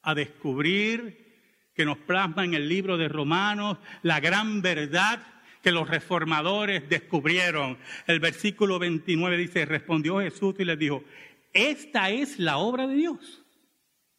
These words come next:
Aquí ustedes ponen en práctica la obra de Dios. Aquí ustedes obedecen a Dios.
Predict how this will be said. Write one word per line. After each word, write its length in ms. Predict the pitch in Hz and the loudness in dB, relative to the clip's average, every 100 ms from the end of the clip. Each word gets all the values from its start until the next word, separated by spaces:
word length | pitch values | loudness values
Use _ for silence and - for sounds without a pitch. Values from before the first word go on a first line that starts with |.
| - - | -8 -2
Aquí 320 | 151 - 262 | 0 2 2
ustedes 320 | 294 226 202 | 2 0 -2
ponen 300 | - 214 247 | 0 0 2
en 180 | 247 - | 0 0
práctica 480 | 165 165 - 233 226 | 0 0 -4 0 0
la 140 | 131 | 0
obra 260 | 143 185 226 | 0 2 2
de 140 | 240 | 2
Dios. 280 | 277 370 220 - - - _ _ _ _ _ _ - | 2 2 0 -6 -20 -20 _ _ _ _ _ _ 0
Aquí 340 | 185 - 214 | 0 2 0
ustedes 520 | 294 - 202 190 247 233 | 0 0 2 2 2 0
obedecen 680 | 165 175 156 156 - 254 262 | 0 2 2 0 2 2 4
a 100 | 254 | 2
Dios. 420 | 320 403 269 | 4 4 2